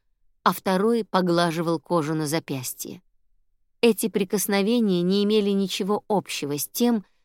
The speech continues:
через что недавно пришлось пройти Элмерс. Сильно испугалась? Такой невинный вопрос,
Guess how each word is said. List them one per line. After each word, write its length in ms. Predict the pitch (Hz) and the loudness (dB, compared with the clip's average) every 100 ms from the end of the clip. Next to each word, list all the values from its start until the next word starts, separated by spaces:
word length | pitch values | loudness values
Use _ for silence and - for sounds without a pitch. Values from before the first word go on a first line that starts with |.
| _ - | _ -4
через 260 | 233 196 | 0 2
что 240 | - - 180 | 0 -2 0
недавно 500 | 170 160 165 156 156 | 0 0 0 0 -4
пришлось 460 | 156 139 151 143 | -6 -8 -6 -8
пройти 480 | - 143 135 - 143 - | -6 -8 -6 -6 -6 -6
Элмерс. 640 | 135 - - - - - _ _ _ _ _ _ _ _ _ _ _ _ | -8 -8 -18 -10 -10 -10 _ _ _ _ _ _ _ _ _ _ _ _
Сильно 460 | - - 226 240 240 | -6 2 4 4 2
испугалась? 680 | 196 - 151 139 131 - - _ _ _ _ _ _ _ _ _ _ _ _ | 0 -4 -4 -4 -4 -10 -12 _ _ _ _ _ _ _ _ _ _ _ _
Такой 280 | - 143 165 | -6 -2 0
невинный 520 | 160 160 190 190 185 | 0 0 2 2 0
вопрос, 560 | 180 175 190 139 - | 0 -4 -6 -8 -10